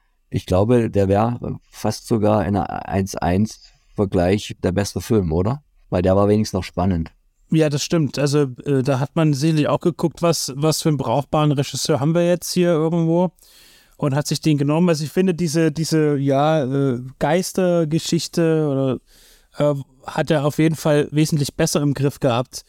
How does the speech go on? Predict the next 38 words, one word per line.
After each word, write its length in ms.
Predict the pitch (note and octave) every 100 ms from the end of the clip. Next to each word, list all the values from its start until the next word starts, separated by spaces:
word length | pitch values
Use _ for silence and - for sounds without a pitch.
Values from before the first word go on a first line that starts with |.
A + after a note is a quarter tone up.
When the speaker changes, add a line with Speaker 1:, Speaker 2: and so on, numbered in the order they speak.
| _ _ _ _ _
Speaker 2:
als 340 | - D3+ D3 -
das, 240 | D#3+ -
was 220 | D3 C3
ihm 140 | E3 D3
da 100 | C#3
jetzt 320 | C#3 C3+ -
aufgeladen 640 | D#3+ - D3 B2 B2+ C#3
wurde. 360 | C3 B2+ C3+ C3+
Wobei 320 | C#3 C#3 C#3
auch 100 | C#3
hier 140 | D3 C#3+
die 100 | D#3
Frage 400 | D3+ C#3+ D3+ D3+
ist, 180 | C#3
wie 120 | D3+ C3
hart 180 | C#3+
sind 180 | - D3
dort 140 | D3+ -
die 80 | D3+
Bandagen, 640 | C#3 C#3+ A#2 C#3+ C3+ C#3+ _ _ _ -
was, 320 | C3+ C#3 -
ähm, 440 | C3 C3+ C3 C3 A#2+
die 340 | C#3+ C#3 C3
Anweisungen 840 | - D3+ D3+ C#3 C#3+ D3+ D3+ C#3+ C3+
aus 240 | B2 B2+
dem 140 | C#3 B2
Produzentenbüro 800 | C#3 C3 D3+ C#3+ C#3+ C#3 A#2 A2+
angeht. 580 | B2+ B2 A#2+ B2 A2+
Ich 100 | C3
weiß 240 | C3+ C3 -
nicht, 120 | C3+
wie 100 | D3
frei 320 | - - B2+
man 140 | C#3+ C#3
sich 160 | C3
da 140 | - C3
bewegen 460 | B2 A#2+ B2+ C#3+
kann. 280 | B2+ B2+ B2